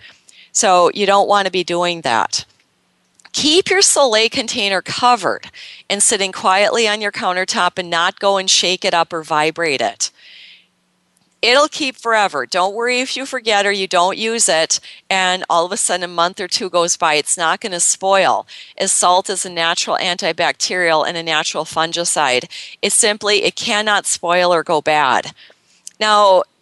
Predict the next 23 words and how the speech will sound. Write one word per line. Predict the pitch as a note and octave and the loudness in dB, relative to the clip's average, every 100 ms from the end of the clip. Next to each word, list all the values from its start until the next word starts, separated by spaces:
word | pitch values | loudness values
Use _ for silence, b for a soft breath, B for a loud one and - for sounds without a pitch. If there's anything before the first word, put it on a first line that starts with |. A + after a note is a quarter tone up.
| _ - | _ -4
that | G3 | -2
you've | G3 F#3 | 0 0
started | - F3+ E3 | 2 2 2
taking | - F3+ - F3+ | -2 -2 -6 -8
the | D#3+ | -6
Soleil, | - E3+ D3+ D3+ A#3 C#4 F3 D3+ D3 F#3+ B B _ | -4 -2 -2 0 2 4 4 2 0 -4 B B _
what | E3+ F3 F#3+ B3 - | -8 0 4 4 0
kind | D#4 C#4 B3 | -4 -2 -2
of | |
benefits | G#3+ G3+ G#3 G3 - | 0 -2 -2 -4 -4
could | - A3+ | -6 -6
you | F#3 E3+ | -2 -2
expect? | - - F3 C3+ - - | -2 -4 0 0 -2 -8
And | F#3+ F3+ | -4 -4
this | F#3+ | -2
is | G#3 - | -2 -4
gonna | G#3 F#3 | -4 -4
be | F#3 | -6
great | D#3+ F3 F3 E3+ | -2 0 0 -2
news | F3 D3 - | -6 -2 -2
for | - | 0
everybody. | - D3+ D#3+ D3+ B2+ D#2 B B B B B | -2 -2 -2 -2 -2 -6 B B B B B
So | - - F#3+ F3 E3+ | -2 2 4 4 4